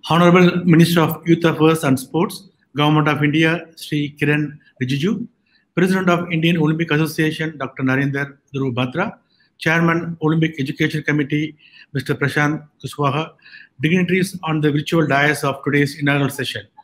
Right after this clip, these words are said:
and dear friends, very good morning to all of you. On my capacity as the President of the Indian Association of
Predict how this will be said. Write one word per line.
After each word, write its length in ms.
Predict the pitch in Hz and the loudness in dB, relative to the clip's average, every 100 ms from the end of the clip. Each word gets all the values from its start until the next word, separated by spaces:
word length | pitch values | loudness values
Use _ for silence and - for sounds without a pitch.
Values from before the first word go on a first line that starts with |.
| _ _ | _ _
and 180 | 147 143 | -2 2
dear 200 | 147 156 | 4 2
friends, 500 | 156 135 101 - - _ _ _ | 0 -2 -2 -6 -16 _ _ _
very 140 | 175 190 | 0 2
good 140 | 185 | 4
morning 280 | 175 175 170 | 4 2 2
to 80 | 156 | 0
all 180 | 135 131 | 2 2
of 180 | 123 - | 0 -8
you. 100 | - _ _ _ _ _ _ | -14 _ _ _ _ _ _
On 120 | 160 165 | -4 -2
my 60 | |
capacity 600 | 165 160 190 196 196 208 | -4 -2 0 0 -2 -2
as 180 | 165 151 | -2 -2
the 100 | 139 | -2
President 420 | 151 165 170 170 170 | -2 0 0 -2 -4
of 180 | 156 135 | -12 -10
the 100 | 143 147 | -10 -6
Indian 240 | 165 170 170 | 0 0 0
Association 480 | 135 160 156 147 | -4 -8 -8 -6
of 80 | 139 | -8